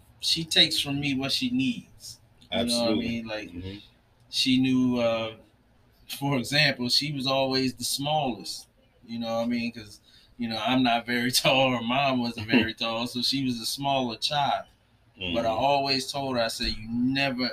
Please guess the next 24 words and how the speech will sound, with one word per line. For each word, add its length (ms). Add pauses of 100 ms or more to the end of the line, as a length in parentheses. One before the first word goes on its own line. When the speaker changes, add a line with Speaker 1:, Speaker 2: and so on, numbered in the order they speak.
Speaker 1:
ever, 340
ever, 380
ever, 240
ever 400 (1040)
act 280
like 240 (260)
that's 300
a 40
crutch 460
for 60
you." 220 (340)
Speaker 2:
Right. 340
Speaker 1:
If 140
you 60
small, 640 (260)
if 180
you 220 (120)
in 100
a 160
situation 840 (320)
where 160
it's 220
other 260
people 600